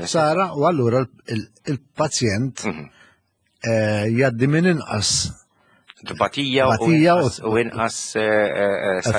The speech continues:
Speaker 1: effetti
Speaker 2: effects.
Speaker 1: mhux hekk.
Speaker 2: Ekku. So dak, dak kien, kien, eh, huwa wieħed mill, mill-proġett importanti li, eh, li hemm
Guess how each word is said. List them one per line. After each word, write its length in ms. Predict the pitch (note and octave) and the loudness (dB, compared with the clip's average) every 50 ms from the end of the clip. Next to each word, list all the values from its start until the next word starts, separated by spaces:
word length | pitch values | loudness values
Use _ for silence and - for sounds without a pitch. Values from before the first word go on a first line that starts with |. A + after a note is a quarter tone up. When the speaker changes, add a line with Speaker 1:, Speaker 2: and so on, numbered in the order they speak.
| - E3 | 2 0
Speaker 1:
effetti 460 | D3 - - - - D3 D#3 D3 D3+ | 0 -2 -4 -2 0 0 0 0 -2
Speaker 2:
effects. 120 | - - | -4 -6
Speaker 1:
mhux 180 | A#2 A2 G#2+ - | -6 -6 -6 -6
hekk. 220 | G#2 G2+ - - - _ _ _ _ _ _ _ - _ - _ _ | -8 -12 -14 -20 -20 _ _ _ _ _ _ _ -20 _ -20 _ _
Speaker 2:
Ekku. 280 | - F#2+ - - - - - - - - - - - - - - - - | -8 -8 -8 -10 -14 -14 -16 -18 -20 -20 -20 -20 -20 -20 -20 -20 -20 -8
So 220 | - - C3+ B2 | -2 0 2 2
dak, 200 | D3 F#3 F#3 - | 2 0 0 -2
dak 260 | B2 D#3+ D#3+ - _ _ | -2 -4 -4 -4 _ _
kien, 380 | - C#3 C3 B2 A#2 A#2 A#2 - | 0 2 2 2 2 0 -2 -4
kien, 400 | - B2 A#2 A2 G#2+ G#2+ G#2+ G#2+ | -4 -2 -2 0 0 0 0 0
eh, 380 | G#2+ G#2+ G#2+ - F#2 G2 G#2 - | 0 -2 -2 -2 -2 -4 -2 -2
huwa 300 | A2+ A#2 A2+ G#2+ G#2+ G#2 | 0 0 2 2 2 2
wieħed 400 | G#2 G#2 F2 E2+ F#2+ F#2 - - G2+ | 0 -2 -2 -2 -4 -4 -6 -8 -6
mill, 280 | G2 G2 F#2+ F#2+ F#2+ - | -6 -4 -4 -6 -6 -8
mill-proġett 1000 | - F#2+ F#2+ F#2+ F#2 F#2 F#2 F#2 F2+ - - A2 A2 G2+ E2+ F2 F2+ - - - | -6 -6 -6 -6 -4 -4 -4 -4 -6 -6 -6 -6 -6 -4 -4 -6 -8 -6 -8 -8
importanti 720 | F2+ E2+ - - F#2 E2+ - - F2 D#2+ D#2+ D#2 - E2 E2 | -10 -8 -6 -6 -6 -6 -4 -6 -8 -8 -8 -10 -10 -12 -10
li, 160 | E2 E2+ E2+ | -8 -10 -8
eh, 300 | - F2 E2 D#2+ D#2 D2+ | -8 -8 -8 -8 -10 -10
li 180 | D2+ D#2+ E2 | -12 -12 -12
hemm 240 | D#2 D#2 D#2+ D2+ D2 | -10 -10 -12 -12 -16